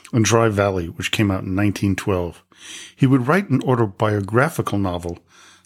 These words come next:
The Life of Arsenia Vallon, with a book of short stories, Dark Avenues, which came out in nineteen forty-six, twenty-six years after he left Russia. Bunin would publish his diary of the years between nineteen seventeen and eighteen,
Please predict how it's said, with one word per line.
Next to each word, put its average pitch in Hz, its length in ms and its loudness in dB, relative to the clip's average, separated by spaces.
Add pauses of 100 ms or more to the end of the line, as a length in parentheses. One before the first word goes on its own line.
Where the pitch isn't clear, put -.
The 104 120 2
Life 113 360 0
of 101 180 -6
Arsenia 110 640 2
Vallon, 95 580 -2 (560)
with 101 120 0
a 107 40 2
book 165 280 0
of 139 100 2
short 135 380 2
stories, 95 640 -2 (440)
Dark 95 240 -2
Avenues, 123 440 2
which 104 180 -4
came 98 200 -2
out 92 120 -8
in 98 60 -6
nineteen 92 300 -4
forty-six, - 800 -6 (640)
twenty-six 120 560 0
years 104 240 0
after 101 340 -4
he 90 100 -10
left 90 320 -10
Russia. 87 340 -8 (1500)
Bunin 240 260 6
would 170 180 0
publish 131 360 0
his 101 140 0
diary 107 440 4
of 95 80 -2
the 104 80 -2
years 107 220 2
between 101 320 -4
nineteen 110 320 2
seventeen 101 560 0
and 98 120 -4
eighteen, 104 540 0